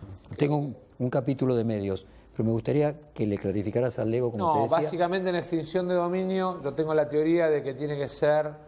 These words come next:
Speaker 2: es muy técnico, yo tengo la teoría de que tiene que ser una acción autónoma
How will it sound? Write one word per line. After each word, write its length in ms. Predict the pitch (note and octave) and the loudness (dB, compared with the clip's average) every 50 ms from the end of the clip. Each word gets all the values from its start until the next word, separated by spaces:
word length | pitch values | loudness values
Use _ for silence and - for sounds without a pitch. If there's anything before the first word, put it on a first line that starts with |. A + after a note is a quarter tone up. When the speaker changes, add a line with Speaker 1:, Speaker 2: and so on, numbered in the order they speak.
| - - - - _ | -20 -20 -20 -18 _
Speaker 2:
es 140 | - B2+ A2+ | -12 -10 -8
muy 320 | C3+ C#3+ D3 D#3 D#3 D3+ D3+ - - - - - - - - - - - - - | -6 -4 -2 -2 -2 -4 -4 -10 -16 -20 -20 -20 -20 -20 -20 -20 -20 -20 -4 0
técnico, 600 | - D3+ D3 C3 C3+ C3+ C3+ C3 D3+ D3+ D3 - - - - - - - - - | 2 2 2 0 -4 -10 -8 -4 -4 -4 -4 -6 -14 -20 -20 -20 -20 -20 -20 -8
yo 100 | - C#3 | -6 -4
tengo 180 | C3+ D3+ D3+ D3+ | -2 0 2 2
la 100 | D3 C#3+ | 2 2
teoría 260 | B2+ D3 C#3+ D#3+ D#3+ D#3 | 2 2 2 4 4 4
de 60 | D3 | 4
que 80 | C#3+ | 2
tiene 180 | A#2+ C#3 D3 C#3+ | 0 -2 -2 -2
que 80 | C#3+ C3+ | -4 -4
ser 160 | - - D3 | -4 -6 -4
una 120 | D3 C#3+ | -4 -4
acción 280 | C3+ - - - D#3 D3+ | -4 -4 -4 -2 0 0
autónoma 840 | D3+ D3+ D3 D3+ F3+ F3 E3+ E3 E3 E3+ F3 F3+ F#3+ F#3+ - - | 2 0 0 2 2 2 2 2 0 0 0 -2 -4 -6 -12 -18